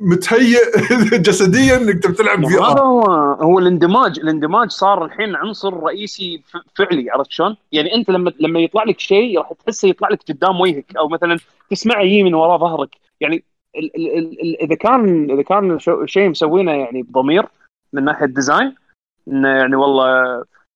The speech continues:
Speaker 2: آه، يبي يعيشك أجواء مثلا مرعبة، يبي يعيشك أجواء، تحس إنه، تحس فعلا إن أنت داخل، عرفت شلون؟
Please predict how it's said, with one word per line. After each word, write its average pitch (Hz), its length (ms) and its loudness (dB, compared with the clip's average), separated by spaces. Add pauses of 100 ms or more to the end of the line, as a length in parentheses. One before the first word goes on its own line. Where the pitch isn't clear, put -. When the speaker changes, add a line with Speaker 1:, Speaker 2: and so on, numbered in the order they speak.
(160)
Speaker 2:
آه، 101 600 -6
يبي 156 320 0
يعيشك 175 380 0
أجواء 156 440 0
مثلا 139 280 -6
مرعبة، 135 520 -4
يبي 135 240 -4
يعيشك 147 360 -10
أجواء، 139 320 -6 (460)
تحس - 300 -6
إنه، 208 400 0 (640)
تحس - 280 -4
فعلا 294 240 2
إن 208 180 0
أنت 202 140 -4
داخل، 170 420 -2
عرفت 127 200 -10
شلون؟ 196 240 -6